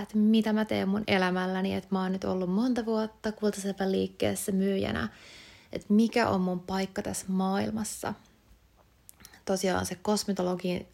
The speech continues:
ammattina ei tuntunut omalta. Jotenkin mulle, mulle tuli semmonen olo, että musta on johonkin muuhun. Tää kuulostaa nyt ihan hirveältä ja kaikki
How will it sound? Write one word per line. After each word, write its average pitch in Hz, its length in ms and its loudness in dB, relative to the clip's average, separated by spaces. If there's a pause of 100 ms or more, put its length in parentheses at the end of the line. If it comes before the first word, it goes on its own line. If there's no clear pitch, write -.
ammattina 180 840 2
ei 175 220 -2
tuntunut 175 520 -4
omalta. 196 560 0 (880)
Jotenkin 190 500 0 (760)
mulle, 185 680 2
mulle 208 240 4
tuli 202 240 2
semmonen 175 540 -4 (260)
olo, 202 420 0 (380)
että 175 260 -6 (280)
musta 190 540 -2
on 214 260 2
johonkin 202 540 0
muuhun. 220 720 0 (440)
Tää 185 240 2
kuulostaa 190 520 4
nyt 180 100 -2
ihan 196 180 2
hirveältä 202 560 2
ja 214 100 -2
kaikki 208 480 -4